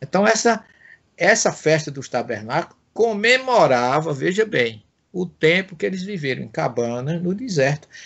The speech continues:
E essa festa ainda hoje existe. Jerusalém se enfeita, faz barracas. Cobre não pode ser coberta com, com, com,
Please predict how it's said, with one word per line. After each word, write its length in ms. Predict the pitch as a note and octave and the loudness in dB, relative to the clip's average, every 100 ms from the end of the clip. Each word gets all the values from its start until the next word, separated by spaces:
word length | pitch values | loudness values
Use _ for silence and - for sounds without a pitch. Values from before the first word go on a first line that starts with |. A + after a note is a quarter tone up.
| - - | -16 0
E 80 | F#3+ | 2
essa 220 | G#3+ F3 | 2 0
festa 420 | - E3+ F3 F3 | 2 2 4 0
ainda 220 | F3 E3 | -2 -2
hoje 260 | D#3 F3 F#3+ | 0 -2 -4
existe. 680 | E3 C#3 F#3+ G3 - - - _ _ - - _ | -8 -6 -6 -8 -10 -20 -20 _ _ -20 -20 _
Jerusalém 640 | - D#3 D3 C3+ A#2+ A2+ | -6 -4 -2 -2 -2 -4
se 180 | G#2+ - | -8 -10
enfeita, 680 | D3 - A#2 A#2 A2+ - - _ _ | -12 -6 -2 0 -2 -8 -18 _ _
faz 360 | - C#3+ B2+ B2 | -8 -4 -4 -4
barracas. 840 | B2 B2+ G#2 G#2+ G#2+ - - - _ - _ _ | -4 -4 -6 -8 -8 -12 -20 -20 _ -20 _ _
Cobre 480 | - D#3+ E3 D3 C3 | 2 6 6 6 0
não 120 | C#3 | -6
pode 300 | - C#3+ D3 | 0 2 2
ser 180 | - C3+ | 0 -4
coberta 460 | - A#2 B2+ B2 A#2+ | -4 -2 0 0 -6
com, 280 | - G#2+ G2 _ | -10 -12 -12 _
com, 460 | A2+ G#2+ G2 F#2 - _ _ _ _ _ _ | -12 -8 -8 -10 -16 _ _ _ _ _ _
com, 680 | - A#2 A2+ G#2+ G2+ F#2 | -8 -6 -6 -6 -6 -6